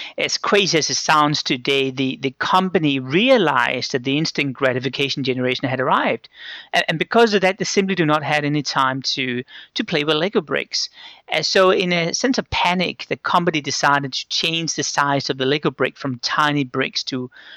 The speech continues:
huge building blocks, to reduce the building time from six or seven hours to half an hour, an hour.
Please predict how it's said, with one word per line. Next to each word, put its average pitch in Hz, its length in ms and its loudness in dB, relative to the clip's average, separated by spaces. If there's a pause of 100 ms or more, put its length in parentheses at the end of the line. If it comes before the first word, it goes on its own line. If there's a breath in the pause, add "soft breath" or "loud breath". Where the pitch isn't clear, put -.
(120)
huge 165 500 -2
building 139 360 2
blocks, 135 500 -2 (380 loud breath)
to 180 120 -2
reduce 160 440 0
the 143 80 -6
building 151 520 0
time 127 420 0
from 120 320 -2
six - 340 -4
or 123 60 0
seven 139 280 4
hours 131 500 4
to 135 320 0
half 135 220 4
an 143 100 4
hour, 139 300 6
an 147 80 2
hour. 226 340 4